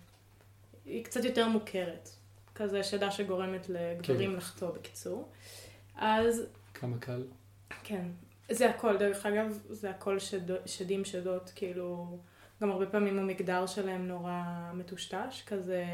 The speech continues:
Speaker 1: יש כאן תיאור, הספר הזה מלא זימה, בקיצור, בגדול.
Speaker 2: <laughs>
Speaker 1: בגדול יש פה זימה, זימה רבה.
Speaker 2: ספר מלא
Speaker 1: כאילו,
Speaker 2: זימה.
Speaker 1: יש כאן תיאורים, אה, מאוד קינקיים על איך, אה, שדה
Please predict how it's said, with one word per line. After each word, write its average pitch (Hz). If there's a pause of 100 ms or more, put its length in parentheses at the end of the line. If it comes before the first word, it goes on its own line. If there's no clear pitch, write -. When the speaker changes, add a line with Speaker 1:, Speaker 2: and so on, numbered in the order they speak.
(440)
Speaker 1:
יש 214
כאן 359
תיאור, 226
הספר 302
הזה 240
מלא 208
זימה, 214 (140)
בקיצור, -
בגדול. 185 (200)
Speaker 2:
<laughs> -
Speaker 1:
בגדול 233
יש 254
פה 269
זימה, 208 (120)
זימה 214
רבה. 202 (120)
Speaker 2:
ספר -
מלא 127
Speaker 1:
כאילו, 277 (180)
Speaker 2:
זימה. 262
Speaker 1:
יש 254
כאן 302
תיאורים, 247
אה, 254
מאוד 208
קינקיים 254
על 208
איך, 202
אה, 196 (640)
שדה 190